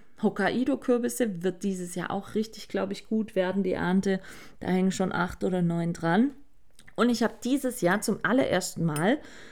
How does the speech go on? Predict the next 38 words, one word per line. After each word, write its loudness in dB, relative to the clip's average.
einen 4
großen 2
Kürbis, 2
großen 2
Speisekürbis, -2
äh, -2
auf 2
meinen -2
Kompost 0
gepflanzt. -10
Das -6
heißt 2
ja 2
mal, 2
Kürbisse -2
brauchen 0
humusreichen -2
Boden 2
und -2
ich -6
hab 0
mir 0
dieses -2
Jahr 2
einen -2
Spaß -6
gemacht 0
und -4
habe 0
<laughs> -12
eine 4
der 4
Kürbispflanzen 0
direkt -4
auf -4
den 2
Kompost -4
gesetzt. -4